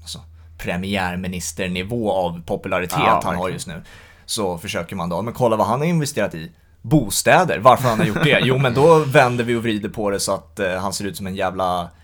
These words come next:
Speaker 1: girig,
Speaker 2: Ja,
Speaker 1: jävla
Speaker 2: exakt.
Speaker 1: hemsk människa. Eh, mycket, eh,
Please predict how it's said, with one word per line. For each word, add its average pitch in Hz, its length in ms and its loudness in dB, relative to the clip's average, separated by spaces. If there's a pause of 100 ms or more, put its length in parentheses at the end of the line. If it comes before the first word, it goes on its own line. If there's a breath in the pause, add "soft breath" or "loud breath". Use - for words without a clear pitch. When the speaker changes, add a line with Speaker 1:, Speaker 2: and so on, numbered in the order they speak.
(320 soft breath)
Speaker 1:
girig, 101 560 -4
Speaker 2:
Ja, 101 80 4
Speaker 1:
jävla 98 180 2
Speaker 2:
exakt. 107 160 -2
Speaker 1:
hemsk 98 360 -2
människa. 107 520 -6 (480 loud breath)
Eh, 95 380 -2
mycket, 107 400 -6
eh, 104 60 -8